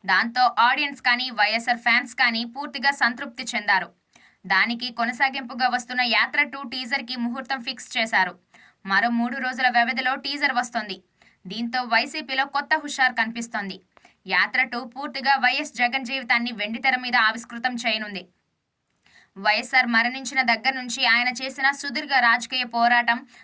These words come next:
ఆయన చేసిన మూడున్నర వేలకు పైబడి పాదయాత్ర వంటివి యాత్ర టూలో కనిపించనున్నాయి. ఒక విధంగా జగన్ ఫ్యాన్స్కి యాత్ర టూ ఫుల్ మీల్స్ అనే చెప్పాల్సి ఉంటుంది.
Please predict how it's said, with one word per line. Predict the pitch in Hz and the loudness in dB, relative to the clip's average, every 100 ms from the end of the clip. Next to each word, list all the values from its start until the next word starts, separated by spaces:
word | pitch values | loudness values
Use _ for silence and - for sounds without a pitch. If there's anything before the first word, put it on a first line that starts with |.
| - | -2
ఆయన | 190 214 | 0 0
చేసిన | 233 247 262 269 262 | -2 -4 -2 0 0
మూడున్నర | 240 285 294 285 254 | 0 -6 -2 2 2
వేలకు | 226 254 294 277 | 2 0 0 0
పైబడి | 247 240 233 226 | 2 4 2 0
పాదయాత్ర | 214 202 214 247 247 247 | 2 2 2 2 2 2
వంటివి | 233 226 233 | 2 0 -4
యాత్ర | 233 220 220 277 | -2 2 0 0
టూలో | 285 254 240 | -6 -2 0
కనిపించనున్నాయి. | 226 226 254 233 226 208 185 - _ _ - _ | 0 0 -4 -6 -4 -2 -4 -6 _ _ -20 _
ఒక | 202 220 | -4 -2
విధంగా | 214 220 254 254 254 | 0 2 2 4 4
జగన్ | 233 220 285 | 4 2 2
ఫ్యాన్స్కి | 294 262 262 - 254 | 2 2 0 -6 -4
యాత్ర | 233 226 277 294 | 2 2 2 0
టూ | 285 269 | 0 -8
ఫుల్ | - 302 | -4 -4
మీల్స్ | 294 269 254 | -2 -4 0
అనే | 240 240 233 | 0 0 -2
చెప్పాల్సి | - 233 233 233 | 0 0 0 -4
ఉంటుంది. | 226 208 190 | -6 -8 -10